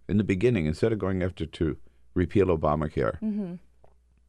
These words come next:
Speaker 1: he should have said, "This is who I am. I'm a builder. I know how to get things done.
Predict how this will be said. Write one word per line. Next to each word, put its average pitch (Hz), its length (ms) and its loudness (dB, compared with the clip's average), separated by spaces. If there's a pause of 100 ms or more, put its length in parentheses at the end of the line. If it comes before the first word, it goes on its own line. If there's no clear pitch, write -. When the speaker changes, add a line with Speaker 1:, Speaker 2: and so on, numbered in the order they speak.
(600)
Speaker 1:
he 107 120 4
should 135 200 4
have 147 120 -2
said, 104 200 2
"This 120 200 2
is 123 100 2
who 147 100 2
I 143 120 -2
am. 226 320 -4
I'm 98 140 2
a 113 60 2
builder. 139 400 0
I 101 100 0
know 123 100 4
how 127 100 2
to 117 80 0
get 113 160 2
things 98 240 2
done. 113 320 0